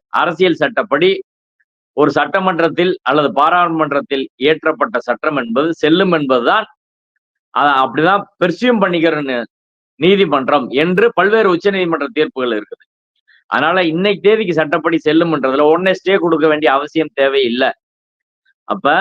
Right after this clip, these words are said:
இது அர்ஜென்டான வழக்காக உயர் நீதிமன்ற பதிவுத்துறை ஏற்றதே அடிப்படையில் தவறான ஒரு விஷயம். ஏற்றிருக்க கூடாது, நீங்க after vacation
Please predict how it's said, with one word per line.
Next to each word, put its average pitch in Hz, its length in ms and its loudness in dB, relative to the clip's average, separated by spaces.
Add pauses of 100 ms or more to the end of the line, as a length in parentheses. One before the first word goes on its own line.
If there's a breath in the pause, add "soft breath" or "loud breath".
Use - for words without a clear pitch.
(440)
இது 147 140 0 (120)
அர்ஜென்டான 208 600 0
வழக்காக 156 520 0 (600)
உயர் 190 300 4
நீதிமன்ற 151 460 0 (380)
பதிவுத்துறை 143 680 0 (800)
ஏற்றதே 170 600 2 (320)
அடிப்படையில் 156 680 2 (100)
தவறான 165 480 2
ஒரு 139 200 0
விஷயம். 143 360 -2 (640)
ஏற்றிருக்க 180 540 2
கூடாது, 156 460 2
நீங்க 175 200 0
after 165 300 -2
vacation 175 360 -2